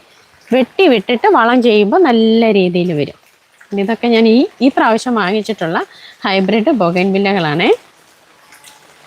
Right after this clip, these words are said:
അതെ ഇത് കണ്ടോ, ഇത് സൺഡേ മൺ-, അല്ല,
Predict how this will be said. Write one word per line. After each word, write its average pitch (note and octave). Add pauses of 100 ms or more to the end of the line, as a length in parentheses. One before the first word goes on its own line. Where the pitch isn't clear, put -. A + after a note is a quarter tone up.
(560)
അതെ B3
ഇത് C4
കണ്ടോ, F3+
ഇത് B3 (140)
സൺഡേ C4+ (100)
മൺ-, G#3
അല്ല, A#3+